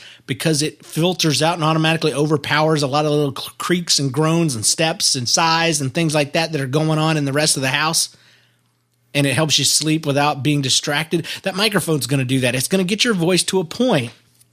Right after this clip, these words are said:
where your kids, uh, if, if they're whispering or passing or this, that, and the other, it's not gonna bug you as much. It's not gonna bug each other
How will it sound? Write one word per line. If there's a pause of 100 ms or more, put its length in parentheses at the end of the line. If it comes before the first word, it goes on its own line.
(800)
where
your
kids, (320)
uh,
if,
if
they're
whispering
or
passing
or
this,
that,
and
the
other,
it's
not
gonna
bug
you
as
much.
It's
not
gonna
bug
each
other